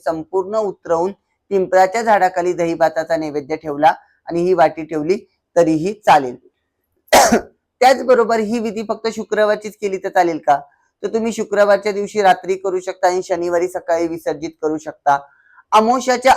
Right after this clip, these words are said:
आदल्या दिवशी रात्री, म्हणजे समजा अमावस्या लागते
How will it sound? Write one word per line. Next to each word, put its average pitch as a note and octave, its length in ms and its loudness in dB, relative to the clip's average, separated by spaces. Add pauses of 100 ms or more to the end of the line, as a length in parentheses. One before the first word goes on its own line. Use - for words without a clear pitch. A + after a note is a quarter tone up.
आदल्या G3 320 2
दिवशी A#3+ 380 -2
रात्री, G#3 360 4
म्हणजे F#3 280 2
समजा G3 380 0 (160)
अमावस्या G3 480 2 (420)
लागते F#3+ 720 0